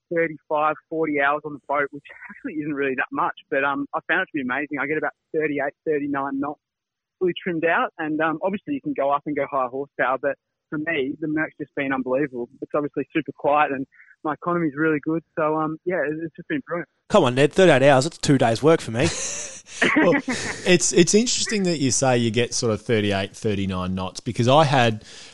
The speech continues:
Speaker 3: uh, my first North Bank was a six metre, and I had a one seven five on it, and the speed was the same.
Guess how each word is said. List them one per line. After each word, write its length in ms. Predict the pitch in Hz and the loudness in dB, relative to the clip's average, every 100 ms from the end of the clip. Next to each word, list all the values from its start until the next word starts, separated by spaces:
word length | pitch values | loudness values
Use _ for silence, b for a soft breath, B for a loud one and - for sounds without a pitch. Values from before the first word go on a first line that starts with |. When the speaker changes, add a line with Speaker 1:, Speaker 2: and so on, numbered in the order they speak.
| B | B
Speaker 3:
uh, 220 | 107 104 | -2 0
my 220 | 123 127 | 4 4
first 360 | 127 127 113 - | 4 2 0 0
North 240 | 107 101 | -2 -4
Bank 200 | - 98 - | -4 -6 -4
was 140 | 104 | -6
a 60 | 98 | -4
six 300 | - 104 - | -4 -4 -6
metre, 220 | 92 92 98 | -4 -4 -6
and 160 | 110 | -4
I 140 | 110 120 | -2 0
had 120 | 117 | 0
a 60 | 101 | 0
one 240 | 98 95 | 0 -2
seven 300 | - 92 87 | -2 -4 -6
five 320 | - 92 92 | -4 -4 -2
on 80 | 90 | -6
it, 120 | 87 - | -8 -6
and 160 | 113 | -2
the 60 | 113 | -2
speed 340 | - 143 175 | 0 4 4
was 160 | 180 165 | 4 2
the 80 | 131 | 0
same. 300 | - 104 | -2 -4